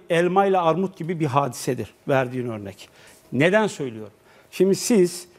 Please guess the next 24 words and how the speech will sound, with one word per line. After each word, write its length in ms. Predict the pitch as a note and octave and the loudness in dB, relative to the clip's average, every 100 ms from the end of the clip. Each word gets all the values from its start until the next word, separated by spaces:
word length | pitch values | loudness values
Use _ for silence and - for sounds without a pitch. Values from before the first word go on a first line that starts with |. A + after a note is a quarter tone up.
| _ D#3+ | _ 0
milletvekili 800 | E3 F#3 A3 A3 F#3+ - F3 D#3+ | 2 6 4 4 -6 -4 -6 -2
seçilirken 720 | F3+ D#3+ G3 G3+ - E3 F#3+ - - _ | -4 -4 -4 -4 0 -2 -2 -16 -20 _
seçildiğiniz 800 | - F#3+ F#3+ A#3+ G#3 F3+ E3 F3+ | 0 2 2 -4 -2 0 0 -2
seksen 400 | - F3+ - G3 | -2 -2 0 -2
üçüncü 360 | E3+ G3+ F#3+ | 0 -2 0
maddedeki 600 | G3 D#3 C3+ C3+ C3+ E3+ | 2 0 0 -6 -6 -2
dokunulmazlık 680 | D3+ D#3+ F3+ F3 F3 F3 G#3 | 0 2 2 2 0 -2 -4
zırhını 360 | E3+ D#3+ C#3 F3+ | 0 2 4 2
alıyorsunuz. 680 | D3+ C#3+ G#2+ - - - - - - - - | 2 0 -4 -12 -20 -20 -20 -20 -20 -16 0
Dokunulmazlık 720 | E3+ F#3 G3+ G3+ G3 A3 - | 2 4 4 4 2 -2 0
bir 100 | F#3+ D3 | 0 4
ayrıcalıktır. 880 | D#3 D#3 C3 C#3+ A#2+ - - - - _ _ _ - | 2 2 -2 -2 -4 -14 -20 -20 -20 _ _ _ -2
Dokunulmazlık 600 | D3 F#3+ F#3 F#3 E3+ G3 - | 2 4 4 4 4 -2 0
ayrıcalığı 680 | D#3 D#3+ D3 D#3+ C#3+ E3 A#3+ - _ _ | 2 2 2 2 2 0 -2 -12 _ _
aynı 260 | E3+ A3+ G#3+ | 4 4 4
zamanda 400 | E3 C#3+ C3 D3+ | 2 0 -2 -2
milletvekili 720 | D3+ E3 A3 G#3 - E3 C#3+ | 0 4 2 2 -6 -8 -8
seçilene 640 | - D3+ - D3 B2 F3 - - _ | -6 -6 0 0 0 -4 -8 -20 _
diyorsunuz 440 | E3+ F3+ B3+ B3+ | 6 6 2 -8
ki 120 | - C3 | -10 -12
siz 460 | - - G3+ G#3 - - _ | -8 0 0 0 -10 -20 _
bu 100 | C4+ | 2
şartlarda 580 | - G#3+ E3+ - F3 E3 | 4 2 2 -2 -2 0
milletvekili 680 | D#3+ D3+ C#3+ C#3+ - C3 | 0 0 0 -2 -4 -6